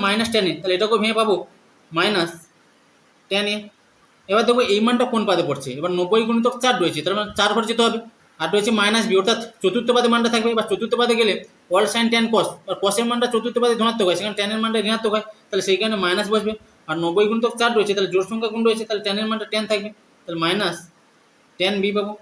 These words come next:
একই রকমভাবে এখান থেকে ট্যান নব্বই গুণিতক ছয় রয়েছে, তাহলে ছ ঘর যেতে হবে মাইনাস সি, তার মানে ছ ঘরে যেতে হবে মানটা, যেহেতু মাইনাস রয়েছে এখানে, তাহলে এক, দুই, তিন, চার, পাঁচ, ছয়, তাহলে দ্বিতীয় পাদে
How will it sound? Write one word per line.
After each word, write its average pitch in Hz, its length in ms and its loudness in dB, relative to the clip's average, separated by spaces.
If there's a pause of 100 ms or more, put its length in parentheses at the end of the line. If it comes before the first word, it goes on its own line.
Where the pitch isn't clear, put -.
(220)
একই 180 140 -2
রকমভাবে 214 360 2
এখান 226 160 0
থেকে 208 120 0 (100)
ট্যান 214 220 0
নব্বই 190 260 0
গুণিতক 226 280 0
ছয় 233 160 2
রয়েছে, 165 200 0
তাহলে 180 200 -2
ছ - 20 -2 (100)
ঘর 220 140 2
যেতে 214 120 -2
হবে 220 180 -4
মাইনাস 208 240 -2
সি, 214 100 -6 (400)
তার 214 120 2
মানে 180 120 0 (300)
ছ - 20 -14 (120)
ঘরে 233 180 4
যেতে 226 160 2
হবে 226 180 2
মানটা, 214 160 -2 (120)
যেহেতু 196 200 -10
মাইনাস 196 240 -2
রয়েছে 190 180 0
এখানে, 180 160 -4 (400)
তাহলে 180 140 -2 (100)
এক, 185 60 2 (100)
দুই, 214 200 -2
তিন, 220 120 -4 (100)
চার, 185 140 2 (200)
পাঁচ, 196 220 -2
ছয়, 180 160 2
তাহলে 175 160 -4
দ্বিতীয় 180 200 0
পাদে 220 140 0